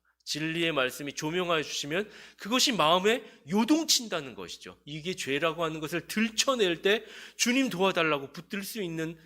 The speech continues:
그 붙들음과 그 감동, 그리고 그 깨달음 속에 주님을 붙들었을 때 오는,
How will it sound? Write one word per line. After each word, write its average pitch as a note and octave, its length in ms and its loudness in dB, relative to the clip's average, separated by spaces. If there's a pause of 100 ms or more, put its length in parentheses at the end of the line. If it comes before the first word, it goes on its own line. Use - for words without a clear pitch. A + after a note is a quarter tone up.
(140)
그 E3+ 140 -6
붙들음과 F3 720 0
그 F3+ 240 -4
감동, F#3 540 2
그리고 E3 240 -2
그 D#3 160 -10
깨달음 A#3 420 0
속에 E3 280 -4
주님을 D#3 360 -4
붙들었을 D#3+ 540 -6
때 E3+ 100 0
오는, D3 280 0